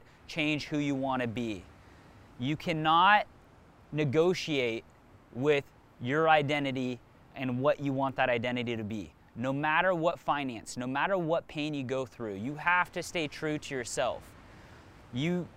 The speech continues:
you do not wanna be known for somebody who has financial wealth, but everybody thinks is an asshole. Nobody likes,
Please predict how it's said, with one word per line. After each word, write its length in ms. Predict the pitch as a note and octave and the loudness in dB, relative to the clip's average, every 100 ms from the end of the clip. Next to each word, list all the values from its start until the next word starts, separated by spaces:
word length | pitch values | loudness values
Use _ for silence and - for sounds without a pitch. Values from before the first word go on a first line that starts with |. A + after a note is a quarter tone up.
| - | -12
you 200 | C3 E3+ | -4 -2
do 160 | F3 F#3+ | 0 2
not 440 | D3+ D3+ E3+ F#3+ | 2 4 4 4
wanna 240 | F3 F#3 F#3 | 2 2 2
be 160 | E3 | 0
known 280 | D#3+ D#3 E3 | 0 2 0
for 160 | D#3 D#3 | -2 -4
somebody 340 | - D#3 D3+ | -2 -2 -2
who 120 | C#3 | 0
has 120 | C#3 C3 | -2 -2
financial 640 | - C3+ D3+ D#3+ F3 D3+ | -2 -2 -2 -4 -2 0
wealth, 380 | D3+ E3 G#3 - - - - | 4 4 2 -2 -20 -20 -4
but 140 | C#3+ C#3+ | 2 2
everybody 420 | D#3+ F3 E3 D#3 | 2 0 0 -2
thinks 340 | - D#3+ D3 | -2 -6 -4
is 140 | D3+ C#3 | -4 -4
an 100 | B2+ | -2
asshole. 520 | B2+ C3+ - G2+ C#2 - - - | -2 -4 -6 -10 -12 -18 -20 -8
Nobody 520 | A2+ C#3+ E3 E3+ D#3+ | 0 2 2 2 0
likes, 680 | C#3 C3+ C3 A2 - - - | 2 4 2 0 -10 -18 -18